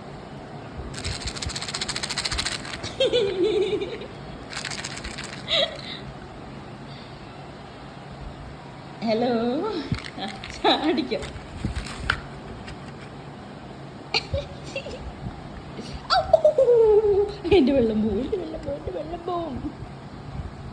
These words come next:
കടിക്കില്ലടി. എൻ്റെ തങ്കക്കൂടമേ കടിക്കില്ലേ? ഉമ്മച്ചി വേഗം ഇരിക്ക്. നാളെ നേരം വിട്ടില്ല. ആ വെള്ളം ഇപ്പൊ പോകും. ഇപ്പൊ പോകും വെള്ളം.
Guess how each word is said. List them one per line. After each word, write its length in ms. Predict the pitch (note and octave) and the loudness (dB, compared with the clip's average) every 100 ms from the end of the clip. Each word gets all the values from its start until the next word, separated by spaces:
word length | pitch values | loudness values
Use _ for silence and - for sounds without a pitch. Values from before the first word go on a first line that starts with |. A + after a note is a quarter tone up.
| - - - - - - | -6 -6 -6 -8 -6 0
കടിക്കില്ലടി. 720 | A4+ C5 - F5+ E5 D5 C5+ G4 C#4+ A#3 F#3 - - - - - - | 0 0 -2 4 6 6 4 0 0 0 -2 -4 -6 -10 -12 -12 -8
എൻ്റെ 140 | - - F#4+ | -6 0 0
തങ്കക്കൂടമേ 640 | D4+ F#4 G4 A#4 A#4+ A#4 - D#4+ | 2 0 4 6 6 4 2 2
കടിക്കില്ലേ? 640 | C#4+ - G#4 G4 F4 B3 F3 - - - - - - | 2 2 2 4 4 4 2 0 -6 -12 -12 -12 -2
ഉമ്മച്ചി 260 | F#4+ G4 | 0 6
വേഗം 320 | G#4 G4+ G#4+ | 6 8 8
ഇരിക്ക്. 340 | G#4+ G4 G4 B3+ | 8 6 6 4
നാളെ 200 | F#3 B3+ | 2 2
നേരം 220 | D4 B3+ | 2 2
വിട്ടില്ല. 220 | D4 A#3 | 2 4
ആ 80 | F#3+ | 4
വെള്ളം 260 | F#3 G3 G3+ | 6 6 6
ഇപ്പൊ 120 | G#3 | 2
പോകും. 140 | E3+ | 2
ഇപ്പൊ 300 | - - C4+ | 0 4 4
പോകും 200 | F#3+ C3 | 6 2
വെള്ളം. 240 | G#2 - | -2 -6